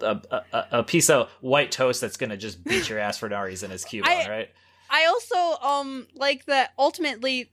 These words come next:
Speaker 2: hi-, his friend trying to get him to catch the Cubone is, like, basically just a dead parent joke on
Speaker 1: Jesus.
Speaker 2: just, I mean,
Speaker 1: Is it a
Speaker 2: isn't it?
Speaker 1: skull? What are you talking about? <laughs> No,
Speaker 2: It's
Speaker 1: what?
Speaker 2: like, he's like you. Then we learned that Justice Smith's mom is dead, and that's why he's all sad and shit.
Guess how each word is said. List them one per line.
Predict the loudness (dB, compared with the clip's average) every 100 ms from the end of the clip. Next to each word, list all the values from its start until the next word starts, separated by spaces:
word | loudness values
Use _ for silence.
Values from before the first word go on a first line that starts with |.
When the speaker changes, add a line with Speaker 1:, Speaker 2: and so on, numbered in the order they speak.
| -12
Speaker 2:
hi-, | -10 -2
his | -2 2
friend | 0 2
trying | -2
to | 2
get | 2 2
him | -2
to | 0
catch | 0 0
the | -4
Cubone | -4 0 2 0 -2 -6
is, | -2 0
like, | 0 0 0
basically | 0 0 -4 -4
just | -6 -4
a | -4
dead | -4 0 0 0 -4
parent | -8 -4 -6 -4
joke | 2 4 2 0 -12 -20 _ _ _ _ _
on | 2 4 4
Speaker 1:
Jesus. | 0 -4 -8 -8 -6
Speaker 2:
just, | -2 -2 -2 -12 -8 -2
I | 0
mean, | 0 0
Speaker 1:
Is |
it | 0
a |
Speaker 2:
isn't | 2
it? | 2
Speaker 1:
skull? | 4 4 2 -2
What | -6
are | -6
you |
talking | -4 -2 2
about? | 2 0
<laughs> | -4 -16 -20 _
No, | -6 0 2
Speaker 2:
It's | 4
Speaker 1:
what? | 2 2
Speaker 2:
like, | 0 -2
he's | -4 -2 0
like | 2 2 0
you. | 0 2 0 -2 _ -4
Then | -2
we | -2
learned | 2 2 2 -2
that | -2
Justice | -2 -4
Smith's | -4 -4 -4
mom | -4 -2 0
is | -2 -4
dead, | 0 0
and | 2
that's | 0 0
why | 0
he's | 0
all | 0 -2
sad | 0 2 2 0
and | -4
shit. | -4 -4 -4 -4 -6